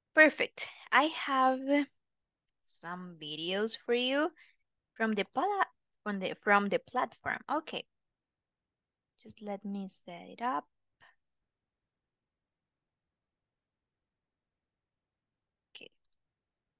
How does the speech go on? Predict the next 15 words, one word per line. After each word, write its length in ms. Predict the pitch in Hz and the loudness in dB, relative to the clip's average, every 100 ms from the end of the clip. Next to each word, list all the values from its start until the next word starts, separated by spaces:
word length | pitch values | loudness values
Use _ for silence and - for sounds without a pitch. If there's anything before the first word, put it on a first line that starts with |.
| _ _ _ _ _ _ _ _ _ _ _ _ | _ _ _ _ _ _ _ _ _ _ _ _
Bien, 240 | - 170 - | -14 -12 -10
voy 120 | - | -4
a 80 | 160 | -4
poner 320 | - 202 208 | -4 -8 -6
un, 240 | 214 214 - | -4 -6 -8
un 200 | 190 214 | -10 -6
video 440 | 220 220 247 294 330 | -4 6 8 8 8
de 80 | 240 | 6
la 120 | 196 | 4
plataforma. 800 | 185 175 165 - 254 269 285 302 _ _ _ _ _ _ _ _ | 2 -2 -2 6 6 8 2 0 _ _ _ _ _ _ _ _
So, 420 | - 208 208 208 - | -6 0 0 -2 -8
pay 220 | 156 156 | -8 -10
attention, 460 | - 262 285 311 | -6 -6 -6 -8
please. 720 | - - - - - - - - _ _ _ _ _ _ _ _ _ _ _ _ _ _ _ _ _ _ _ _ _ _ _ _ _ _ _ 240 _ - | -10 -16 -16 -16 -14 -12 -14 -16 _ _ _ _ _ _ _ _ _ _ _ _ _ _ _ _ _ _ _ _ _ _ _ _ _ _ _ -20 _ -20
Sí. 540 | - 302 311 294 | -12 -10 -10 -12